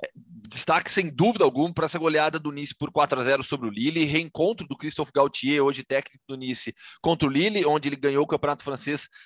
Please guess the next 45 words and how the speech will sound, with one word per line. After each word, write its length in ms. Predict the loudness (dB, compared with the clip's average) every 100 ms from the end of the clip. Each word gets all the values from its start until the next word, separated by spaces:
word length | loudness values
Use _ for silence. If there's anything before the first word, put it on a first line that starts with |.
| -2
na 140 | -2
temporada 380 | 0 2 2 2
passada. 640 | 2 0 0 0 -2 -6 _ 4
Boa 220 | 6 6
partida 400 | 4 0 -4 -4
do 160 | -2
Dolberg 600 | 2 2 4 4 2 0 -8
e 80 |
do 120 | -6 -6
Guiri, 500 | -2 -2 0 -2 -4 -10 -12
os 100 | 2
dois 220 | 4 4
atacantes 480 | 4 0 -2 -6 -4
da 80 | -4
equipe, 400 | -4 -8 -10 -10
né? 100 | -8
O 60 |
Guiri 300 | -2 -2 0
é 40 | -2
um 120 | -2
jovem, 600 | 2 4 6 4 -2 -8 _ _ -8
é, 140 | 0
jogador 440 | 4 4 6 6
ainda, 280 | 4 2 -4
tem 160 | -4 -2
só 200 | 2 2
vinte 240 | 0 -4
e 40 | -2
um 100 | 0
anos, 220 | 0 -2
ele 100 | -4
saiu 360 | -2 0 0
já 180 | 2 2
há 20 |
duas 460 | 0 -4 -10 -6 -8
temporadas, 600 | -8 -2 2 2 0 -4
se 100 | -6
eu 40 |
não, 280 | -6 -8 -12 -18
se 120 | -12
eu 40 | -10
não 80 | -8
estiver 260 | -4 -2
errado 340 | 0 0 0 -2
aqui, 280 | -2 -4